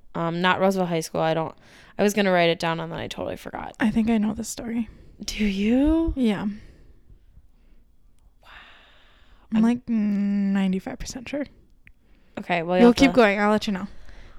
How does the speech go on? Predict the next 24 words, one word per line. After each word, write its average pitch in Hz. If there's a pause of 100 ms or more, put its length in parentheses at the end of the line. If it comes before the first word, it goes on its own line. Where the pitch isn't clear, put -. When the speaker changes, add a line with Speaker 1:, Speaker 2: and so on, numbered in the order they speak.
Speaker 1:
Um, 226
Speaker 2:
If 214
it 240
is, -
Speaker 1:
so 226
Speaker 2:
it's 226
a 240
good 214
one. 214 (240)
Speaker 1:
<sighs> 208 (260)
It's -
messed. 170
Speaker 2:
Yeah. 202 (260)
Speaker 1:
Um, 190 (560)
he 247
had 226
a 214 (160)
teacher 185
that 190
he 202
became 196
rather 175
enamored 175
with. 240